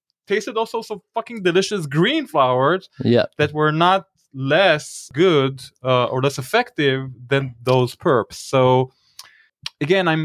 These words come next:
Speaker 1: I, I, I like to see it, but I don't like to narrow my options down to one color.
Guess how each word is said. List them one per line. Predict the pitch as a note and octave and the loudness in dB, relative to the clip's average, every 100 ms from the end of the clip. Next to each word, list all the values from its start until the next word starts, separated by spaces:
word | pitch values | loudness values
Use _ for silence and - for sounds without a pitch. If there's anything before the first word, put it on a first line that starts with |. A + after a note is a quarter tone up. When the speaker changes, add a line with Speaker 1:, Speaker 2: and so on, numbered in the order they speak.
| - | -2
Speaker 1:
I, | - - | -4 -2
I, | G2 - D3 | -4 0 0
I | C#3+ D#3+ | 4 2
like | F3 | 2
to | G#3+ | -4
see | - E3 E3 F#3+ | -4 2 2 2
it, | G3 C#3 A#2+ C#3+ | -2 -14 -4 0
but | C#3 | 2
I | C3+ | 0
don't | A#2 C#3 D3+ D3 D3+ | 0 0 0 -2 0
like | C#3+ - | 0 -4
to | C#3 | -6
narrow | C3 C3 C3+ C#3 C3+ C3+ C3+ C3+ B2+ B2 | -2 2 2 4 4 2 -2 -6 -4 -2
my | A#2+ - | -2 0
options | C#3 D3 - C3 B2 | 0 0 -6 -10 -10
down | A2+ C3 C3+ B2 A#2 A2+ A2+ G#2+ _ - | -2 0 2 2 0 -2 -8 -14 _ -14
to | B2+ | -10
one | A#2+ A#2+ A#2+ | -4 -2 -2
color. | A2+ C3+ C3+ - | 0 0 0 -6